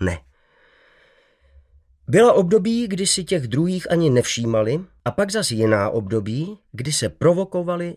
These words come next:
vyvolávali bitky, líčili na sebe všelijaké pasti a žalovali na sebe. Těžko ovšem zazlívat dětem,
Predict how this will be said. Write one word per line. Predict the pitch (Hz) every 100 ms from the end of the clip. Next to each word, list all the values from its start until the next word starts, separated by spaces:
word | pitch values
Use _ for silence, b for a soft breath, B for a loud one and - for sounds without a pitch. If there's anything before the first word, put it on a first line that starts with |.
| -
vyvolávali | 113 131 127 123 110 87
bitky, | 85 139 147 - 151 151 - -
líčili | 117 135 - 127 120
na | 117
sebe | 120 110
všelijaké | - 113 113 107 92 78
pasti | - 123 - - 175 -
a | 160 160
žalovali | 123 131 123 98 87
na | 85 78
sebe. | - 80 80 - b b b b b b b b b b b b b
Těžko | - 208 - - 214
ovšem | 185 175 - 165
zazlívat | 143 151 180 185 123
dětem, | 107 110 120 120 151